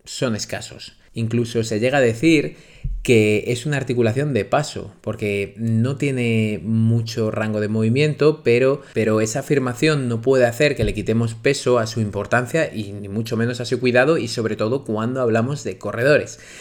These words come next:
Según diferentes estudios, la rodilla es una de las articulaciones más castigadas por los corredores. En concreto, de todas las lesiones que se producen en nosotros cuando corremos o derivadas de la actividad de carrera,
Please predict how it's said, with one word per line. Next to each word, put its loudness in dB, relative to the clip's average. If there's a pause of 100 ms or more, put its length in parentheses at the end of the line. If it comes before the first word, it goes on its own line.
(120)
Según -2
diferentes 0
estudios, 4
la 0
rodilla 4
es -4
una -2
de 2
las 0
articulaciones 0
más -2
castigadas 2
por -4
los -8
corredores. 0 (380)
En -4
concreto, 2
de 4
todas 2
las -2
lesiones 0
que -10
se -10
producen -2
en -8
nosotros -2
cuando -2
corremos -2
o -12
derivadas -4
de -8
la -8
actividad -4
de -2
carrera, 2